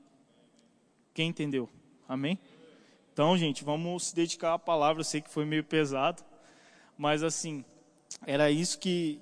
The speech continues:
que, que eu queria passar pra vocês nessa noite. Amém? É, eu queria fazer uma oração. Queria que ficassem de pé, amém?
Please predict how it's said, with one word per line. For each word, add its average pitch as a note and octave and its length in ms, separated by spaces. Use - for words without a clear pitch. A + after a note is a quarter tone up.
que, C#3 680
que C#3+ 80
eu C3+ 40
queria D3 320
passar D3 360
pra C#3 160
vocês C#3+ 340
nessa C#3+ 300
noite. C#3 300
Amém? C#3 220
É, C#3 200
eu D3 60
queria F3 300
fazer F#3 260
uma F#3 200
oração. F3 520
Queria D3 180
que - 80
ficassem D#3 380
de C3+ 100
pé, C3+ 260
amém? C#3 280